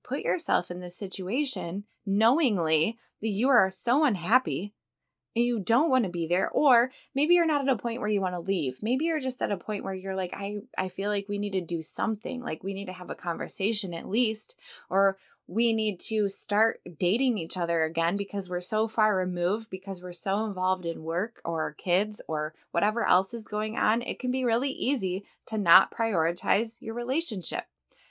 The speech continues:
because it's comfortable. And you know that at the end of the day, there's nothing that bad that's gonna cause either one of you to leave. It's just, you guys are kind of roommates.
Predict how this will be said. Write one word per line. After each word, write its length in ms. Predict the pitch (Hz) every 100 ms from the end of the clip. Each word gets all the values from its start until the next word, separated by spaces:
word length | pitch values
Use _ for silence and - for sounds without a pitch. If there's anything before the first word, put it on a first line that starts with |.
| -
because 240 | 226 262
it's 120 | 277
comfortable. 680 | - 339 403 320 196 156 - _ -
And 180 | - 240
you 180 | 269 370
know 380 | 311 220 240 302 _ _
that 160 | 247 262
at 100 | 262
the 100 | -
end 160 | 254
of 60 | 285
the 80 | 285
day, 460 | 220 196 226 262 - _ -
there's 240 | 254 233
nothing 520 | 220 214 240 226 214 -
that 420 | 156 180 240 -
bad 340 | 180 160 196
that's 200 | 196 180
gonna 240 | - 202 196
cause 320 | - 180 185
either 200 | 185 214
one 160 | 175 175
of 100 | 180
you 100 | 202
to 80 |
leave. 460 | 226 330 302 - - _ _ _ _ _
It's 200 | 220 214
just, 280 | - 226 - -
you 120 | 226
guys 240 | 233 233
are 120 | 247
kind 260 | 233 240 240
of 80 | 226
roommates. 720 | 226 311 208 - - - -